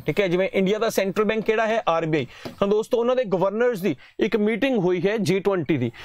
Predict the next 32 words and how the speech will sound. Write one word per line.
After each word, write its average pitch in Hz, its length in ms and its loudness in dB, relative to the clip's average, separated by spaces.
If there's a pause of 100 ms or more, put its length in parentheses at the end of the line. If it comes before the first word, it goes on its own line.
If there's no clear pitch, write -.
(100)
ਤਾਂ 220 100 0
ਦੋਸਤੋ 254 280 0
ਇਹ 262 180 0
ਜੋ 277 120 0
ਜੀ 208 200 0
ਟਵੈਂਟੀ 233 320 0
ਮੀਟਿੰਗ 185 340 0
ਹੈ, 170 200 -2 (260)
ਠੀਕ 190 160 0
ਹੈ, 220 160 -2
ਇਹ 247 120 0
ਦੋਸਤੋ 226 280 0
ਕਿੱਥੇ 240 380 -2
ਹੋਈ 165 260 -4
ਹੈ, - 120 -4 (960)
ਮੈਂ 185 140 2
ਤੁਹਾਨੂੰ 226 240 -2 (120)
already 233 280 0
ਦੋਸਤੋ 220 300 0
ਦੱਸ 160 240 -2
ਚੁੱਕਿਆ 165 340 -2 (440)
ਕਿ 247 100 2
ਚਾਹੇ 247 180 0
ਉਹ 240 60 0
ਬ੍ਰਿਕਸ 190 400 -2
ਹੋਵੇ, 220 280 0
ਜੀ 190 200 -2
ਟਵੈਂਟੀ 208 340 0
ਹੋਵੇ, 220 220 0
ਜੀ 175 220 0
ਸੈਵਨ 151 320 -2
ਹੋਵੇ, 143 260 0